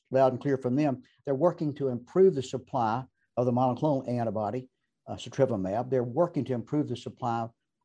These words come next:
of, uh, um, Pavlovid and molnupiravir. Uh,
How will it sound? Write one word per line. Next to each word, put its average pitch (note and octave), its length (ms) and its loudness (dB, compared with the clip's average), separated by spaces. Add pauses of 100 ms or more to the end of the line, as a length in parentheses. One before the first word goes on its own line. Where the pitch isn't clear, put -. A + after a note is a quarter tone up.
(260)
of, G#2 280 -4
uh, G2 360 -2 (180)
um, F2+ 300 -10 (360)
Pavlovid B2+ 640 4
and A#2 140 -2
molnupiravir. A2+ 1400 -6 (400)
Uh, G#2 260 -8